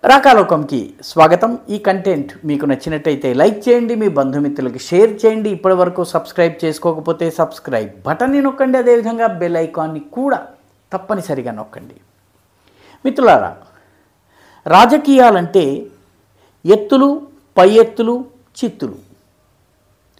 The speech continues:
పక్కనే ఉన్నవాళ్ళు, తోడుగా ఉన్నవాళ్ళు వెన్నుపోటు పడవచ్చును. అదేవిధంగా ఎదురుగా ఉన్నవాడు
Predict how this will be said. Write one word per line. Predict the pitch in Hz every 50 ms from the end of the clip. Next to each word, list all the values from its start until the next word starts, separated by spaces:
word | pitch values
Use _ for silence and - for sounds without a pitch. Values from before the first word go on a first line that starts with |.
| _ _ _ _ _ _ _ _ _ _ _ - -
పక్కనే | 214 214 214 - 294 311 311 311 311
ఉన్నవాళ్ళు, | 302 294 285 269 269 269 262 254 247 254 254 247 254 254 254
తోడుగా | 254 - - 220 202 220 240 254 262 233 262 254 247
ఉన్నవాళ్ళు | 240 233 226 226 226 233 226 226 226 226 226 220 214
వెన్నుపోటు | 202 165 147 143 180 175 208 214 214 202 202
పడవచ్చును. | 208 214 202 208 202 208 208 208 - 240 233 220
అదేవిధంగా | 190 180 196 202 208 208 185 196 202 208 208 202
ఎదురుగా | 196 190 170 170 175 180 226 240 226 220 240 233
ఉన్నవాడు | 233 214 214 208 208 208 202 202 208 220 233 233 214